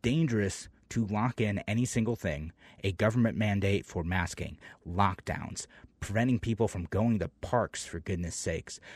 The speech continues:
Like, all that stuff is dangerous when it comes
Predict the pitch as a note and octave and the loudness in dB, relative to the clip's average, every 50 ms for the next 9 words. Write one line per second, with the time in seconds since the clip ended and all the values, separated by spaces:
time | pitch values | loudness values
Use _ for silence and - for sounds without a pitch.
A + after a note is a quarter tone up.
0 | - - - - - G2+ G2+ - - - A2+ G#2 C#3 G3 G3 F3+ A#2+ - - - | -20 -18 -8 -2 -2 -2 -2 -2 0 2 2 4 4 4 4 2 2 0 -2 0
1 | B2 B2 A#2+ - - - - _ _ _ _ _ _ _ _ _ _ _ - - | 0 0 0 -2 -6 -20 -20 _ _ _ _ _ _ _ _ _ _ _ -14 -14
2 | - - - C3+ C#3 C3+ A2+ A#2 A2 - A#2+ A2+ G#2+ - - A2+ G#2+ A2 G#2 - | -8 -2 2 4 4 4 2 0 -4 -2 0 -2 0 0 0 0 2 2 0 -2
3 | - | -4